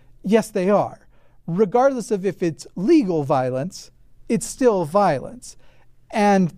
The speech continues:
there are times where legal violence has been incredibly evil. So evil executioners would include things like, I don't know,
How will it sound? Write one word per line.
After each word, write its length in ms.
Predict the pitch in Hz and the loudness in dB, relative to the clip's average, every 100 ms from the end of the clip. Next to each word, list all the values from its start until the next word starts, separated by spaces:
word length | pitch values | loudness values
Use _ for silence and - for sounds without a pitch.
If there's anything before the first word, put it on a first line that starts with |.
| - | -2
there 260 | 208 190 | 2 4
are 240 | 185 180 180 | 4 4 2
times 520 | - 339 294 202 170 | -2 0 0 0 0
where 220 | 175 170 | 2 2
legal 460 | 165 285 311 170 143 | 2 2 2 2 0
violence 500 | 147 139 143 156 - - - | 0 0 0 -2 -6 -18 -20
has 220 | - 175 143 | -4 -2 0
been 200 | 156 151 | 0 2
incredibly 920 | 156 - 165 147 143 143 147 135 - - | 0 0 2 2 2 -2 -2 -2 -6 0
evil. 580 | 226 202 131 - - - - - | 2 2 -2 -10 -14 -20 -20 -20
So 400 | - - 160 147 - | -8 0 2 2 -4
evil 440 | - 220 214 180 147 | 0 2 4 2 2
executioners 840 | 135 - - 131 117 139 147 160 | 0 -6 -8 -8 -6 -6 -4 -4
would 200 | 151 180 | 0 2
include 440 | 165 151 170 151 139 | 2 0 2 2 0
things 440 | - 143 135 127 | -4 -4 -4 0
like, 300 | 139 131 - - - - | 2 2 -2 -20 -20 -6
I 160 | 190 196 | 0 2
don't 140 | 156 | 2
know, 300 | 135 120 120 | -2 -4 -6